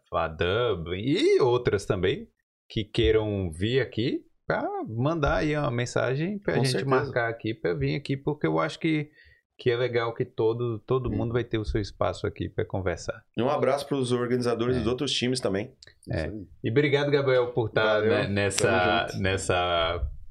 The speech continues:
Speaker 1: é, vibe aqui com a gente,
Speaker 3: <laughs>
Speaker 1: conversando sobre o Corinthians.
Speaker 3: Valeu.
Speaker 1: E aí a galera, confere aí o canal do Estrada Livre,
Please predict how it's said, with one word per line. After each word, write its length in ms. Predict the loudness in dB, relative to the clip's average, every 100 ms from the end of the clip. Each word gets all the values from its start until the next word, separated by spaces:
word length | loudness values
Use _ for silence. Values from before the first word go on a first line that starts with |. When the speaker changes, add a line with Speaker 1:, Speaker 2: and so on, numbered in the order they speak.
| -8
Speaker 1:
é, 240 | -4 -2 -2
vibe 380 | 0 0 2 0
aqui 180 | -2
com 120 | -2 -2
a 60 |
gente, 280 | 0 -2 -2
Speaker 3:
<laughs> 40 | -2
Speaker 1:
conversando 420 | -2 0 -4 -2
sobre 180 | -2 -4
o 60 |
Corinthians. 720 | -2 0 0 -4 -4 -4 -4 -10 _ _
Speaker 3:
Valeu. 500 | -4 -2 0 -2 -6 -12 0
Speaker 1:
E 140 | 0
aí 220 | 4 2
a 40 | 2
galera, 460 | 2 2 0 -4 -16 -8 -8 -4
confere 460 | -4 -2 0 2 4
aí 100 | 2
o 80 |
canal 320 | 2 0 0 0
do 200 | -4 -6
Estrada 600 | -8 -8 -4 0 0 0
Livre, 640 | 0 -2 -4 -4 -4 -4